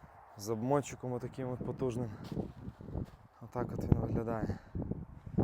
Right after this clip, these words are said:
З Норвегії теж привезений. Уніврап називається. Подборщик скільки тут вже?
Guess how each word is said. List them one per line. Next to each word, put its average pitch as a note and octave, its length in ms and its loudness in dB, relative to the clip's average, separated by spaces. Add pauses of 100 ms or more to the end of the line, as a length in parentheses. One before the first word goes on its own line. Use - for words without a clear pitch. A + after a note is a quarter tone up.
(1300)
З A2+ 80 -6
Норвегії A#2 480 2
теж - 180 2
привезений. - 720 8 (2500)
Уніврап A#2+ 560 2
називається. G2+ 640 0 (760)
Подборщик A2 520 2
скільки A2+ 300 -4
тут G2+ 180 -4
вже? G2 180 -6